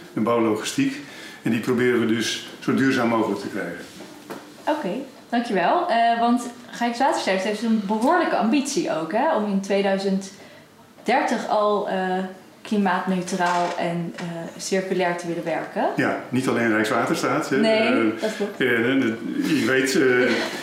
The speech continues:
Speaker 1: in Nederland hebben we een, een, een jaar van geleden het klimaatakkoord, eh, eh, zien ontstaan. En, eh, in het klimaatakkoord staat een, eh, klimaatambitie van negenenveertig procent C O twee reductie in tweeduizend dertig en tweeduizend vijftig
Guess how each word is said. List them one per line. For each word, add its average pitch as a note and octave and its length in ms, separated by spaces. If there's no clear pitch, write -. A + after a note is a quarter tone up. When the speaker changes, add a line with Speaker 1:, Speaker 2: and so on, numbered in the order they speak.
Speaker 1:
in - 120
Nederland C#3 420
hebben C3 240
we B2 440
een, A#2+ 280
een, B2+ 280
een A2+ 120
jaar A#2+ 180
van A#2 120
geleden B2+ 320
het - 120
klimaatakkoord, D3 1000
eh, C#3 240
eh, B2+ 80
zien D3+ 240
ontstaan. D3 580
En, A#2 340
eh, A2 180
in A2+ 140
het - 80
klimaatakkoord B2+ 640
staat A2+ 300
een, A2 280
eh, G#2 80
klimaatambitie A2+ 680
van A#2 140
negenenveertig A2+ 640
procent A2 440
C - 40
O G2+ 120
twee B2 280
reductie B2+ 320
in G#2+ 60
tweeduizend G#2 480
dertig C3 400
en - 100
tweeduizend G#2+ 400
vijftig B2+ 640